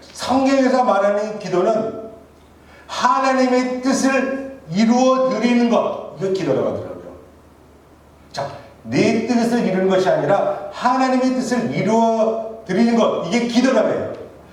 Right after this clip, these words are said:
우리가 우리 가정에서 지금 보고 있는 말씀이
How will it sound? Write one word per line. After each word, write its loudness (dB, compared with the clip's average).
우리가 2
우리 2
가정에서 0
지금 -4
보고 2
있는 0
말씀이 -2